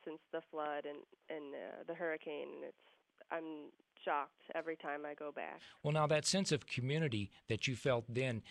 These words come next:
Speaker 2: what percentage of it is back?
Speaker 1: I,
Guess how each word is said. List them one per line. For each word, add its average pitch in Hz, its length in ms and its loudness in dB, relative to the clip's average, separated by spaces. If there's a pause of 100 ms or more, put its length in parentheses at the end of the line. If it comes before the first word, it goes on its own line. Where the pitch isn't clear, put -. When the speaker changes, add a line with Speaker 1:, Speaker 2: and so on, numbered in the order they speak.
(120)
Speaker 2:
what 165 260 0
percentage 143 520 4
of 117 160 4
it 113 180 2
is 107 220 0
back? 110 480 2 (1500)
Speaker 1:
I, 190 600 4